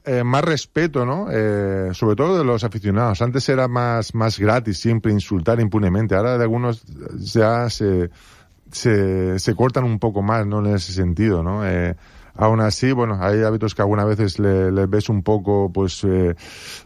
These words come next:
una, una tendencia que no te gusta, pero en general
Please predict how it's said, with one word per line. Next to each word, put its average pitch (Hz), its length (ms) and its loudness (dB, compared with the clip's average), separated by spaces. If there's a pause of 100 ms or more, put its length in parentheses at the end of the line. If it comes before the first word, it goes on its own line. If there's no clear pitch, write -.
una, 110 560 2
una 120 240 0
tendencia 117 480 0
que 107 100 0
no 110 120 -2
te 110 80 -2
gusta, 117 320 0
pero 101 320 0 (340)
en 110 120 0
general 120 600 2